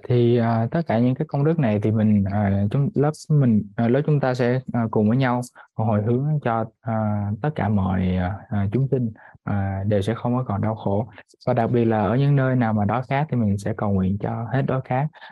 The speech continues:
Và những nơi nào có những chúng sanh, à, yếu, à, yếu, à, yếu thế và không có tự bảo vệ được mình thì mình sẽ cầu nguyện là những người đó sẽ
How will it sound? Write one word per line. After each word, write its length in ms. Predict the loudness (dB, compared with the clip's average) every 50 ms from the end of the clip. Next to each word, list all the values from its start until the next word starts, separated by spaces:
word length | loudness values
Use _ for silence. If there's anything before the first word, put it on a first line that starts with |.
| -12 -6
Và 100 | -2 0
những 160 | 2 2 2
nơi 140 | 2 2 2
nào 200 | 2 2 0 0
có 80 | -2 -2
những 220 | 0 0 -2 -2 0
chúng 140 | -2 -2
sanh, 320 | -2 -2 -4 -4 -4 -6 -8 -10 -16 -20 _ _
à, 220 | -6 -2 0 0 2 2
yếu, 280 | 2 2 2 2 0 -4 _ _ _
à, 400 | -8 -4 -2 -2 0 0 0 -2 -2
yếu, 240 | 0 0 0 0 -2 -6 -14 -6
à, 200 | -4 -2 -2 0 0
yếu 180 | 2 2 2 2
thế 320 | 2 0 0 2 0 -2 -2 -2 -4
và 100 | -4 -4
không 180 | -4 -4 -2 -2
có 80 | 0
tự 180 | 0 2 2 2
bảo 240 | 2 2 0 0 0
vệ 140 | 0 0
được 180 | 0 0 0 0
mình 180 | 0 0 2 0
thì 80 | 0 0
mình 160 | 0 -2 -2
sẽ 160 | -4 -6 -6 -4
cầu 140 | -4 -4 -2
nguyện 240 | -2 -2 0 0
là 60 | 0 0
những 160 | 0 0 0
người 180 | 0 0 0
đó 160 | -2 -2 -4 -4
sẽ 240 | -4 -4 -4 -4